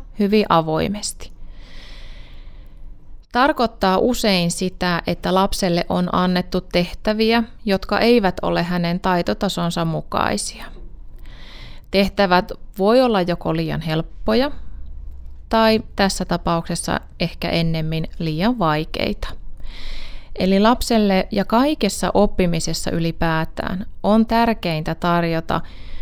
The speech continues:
onnistumisen kokemuksia. Silloin lapsi voi tuntea pystyvänsä siihen tehtävän ratkaisuun.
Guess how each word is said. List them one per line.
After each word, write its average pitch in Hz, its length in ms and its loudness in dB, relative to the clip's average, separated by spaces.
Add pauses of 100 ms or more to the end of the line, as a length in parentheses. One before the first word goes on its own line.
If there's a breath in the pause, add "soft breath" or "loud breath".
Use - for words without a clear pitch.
(280 loud breath)
onnistumisen 175 880 2
kokemuksia. - 880 -2 (840 loud breath)
Silloin 247 440 4
lapsi 190 380 2
voi 175 240 2
tuntea 220 640 2
pystyvänsä 160 960 0
siihen 160 360 -2
tehtävän 160 560 0
ratkaisuun. 202 840 0